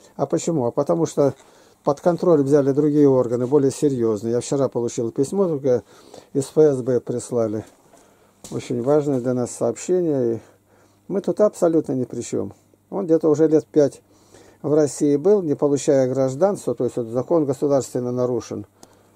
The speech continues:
Тут уже ничего не сделаешь, и нарушен серьезно. Я вчера много читал про депортацию, все, что в интернете есть. И, ну и как, сколько могут лет держать,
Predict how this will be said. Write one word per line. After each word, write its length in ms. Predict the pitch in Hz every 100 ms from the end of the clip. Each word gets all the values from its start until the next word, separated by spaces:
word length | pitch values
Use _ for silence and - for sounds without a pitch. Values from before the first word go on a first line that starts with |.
| _
Тут 160 | - 135
уже 140 | 131
ничего 320 | 135 143 151
не 160 | 127 123
сделаешь, 500 | 120 127 110 104 -
и 40 |
нарушен 440 | 117 123 151 139 120
серьезно. 640 | - 165 147 110 104 101 - _ _ _ _ _ _ -
Я 100 | 160
вчера 240 | - 143
много 300 | 143 170 135
читал 320 | 123 131 135
про 180 | 123 131
депортацию, 800 | 123 131 151 156 214 202 - 139
все, 160 | - 156
что 200 | - 135
в 120 | 131
интернете 560 | 143 151 143 131 - 127
есть. 280 | 120 110
И, 120 | 127 120 - - - _ - - _ _
ну 80 | 254
и 100 | 190
как, 240 | - 120 - - -
сколько 480 | - 160 127 135 123 117
могут 360 | 131 120 123
лет 220 | 139 135
держать, 640 | 113 127 117 135 170 156 -